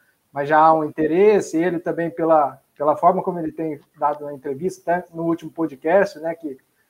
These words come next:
acho que se aparecer alguma proposta, ele vai pensar bem. Então, é um jogador que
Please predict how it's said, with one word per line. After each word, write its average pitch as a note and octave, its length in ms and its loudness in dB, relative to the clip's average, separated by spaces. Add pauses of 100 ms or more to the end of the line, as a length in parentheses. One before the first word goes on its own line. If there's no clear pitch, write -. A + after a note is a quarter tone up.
(140)
acho C3+ 160 -16
que D3 80 -12
se - 100 0
aparecer E3 460 4
alguma E3+ 260 2
proposta, D#3+ 480 2
ele D#3 80 -4
vai D#3 140 2
pensar D#3 420 -2
bem. D#3+ 260 -2
Então, D#3 320 -4
é E3 100 2
um G3 120 2
jogador E3 400 0
que D3+ 220 -6